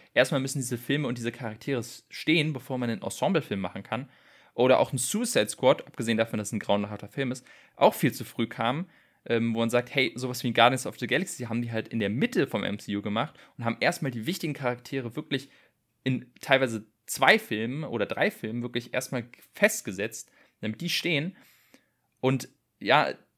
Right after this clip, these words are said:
die waren einfach viel zu ungeduldig, wollten sofort ihren eigenständigen Avengers haben und haben Justice League dann rausgehauen.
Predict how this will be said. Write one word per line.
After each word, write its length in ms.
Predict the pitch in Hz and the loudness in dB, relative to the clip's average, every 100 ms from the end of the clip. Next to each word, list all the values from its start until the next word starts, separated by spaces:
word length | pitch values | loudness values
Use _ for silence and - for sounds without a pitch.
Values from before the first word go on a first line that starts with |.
| _ - | _ 0
die 100 | 131 | 2
waren 140 | 147 | 4
einfach 160 | 131 120 | 2 -2
viel 140 | 185 | -4
zu 120 | - | -2
ungeduldig, 440 | 185 175 131 143 135 | 0 0 0 0 0
wollten 180 | 139 | 0
sofort 460 | 123 120 160 196 - | -2 2 6 6 4
ihren 200 | 123 117 | 2 4
eigenständigen 760 | 117 120 120 120 107 107 104 - | 4 2 2 -2 -2 -4 -4 -2
Avengers 380 | 113 113 113 127 | 2 2 0 0
haben 180 | 117 131 | 0 0
und 120 | 120 | -2
haben 180 | 120 117 - _ - | -4 -6 -16 _ 0
Justice 340 | 147 - - | 0 0 -6
League 140 | 107 - | -10 -8
dann 100 | 104 | -4
rausgehauen. 360 | 98 - 117 | -4 -4 -10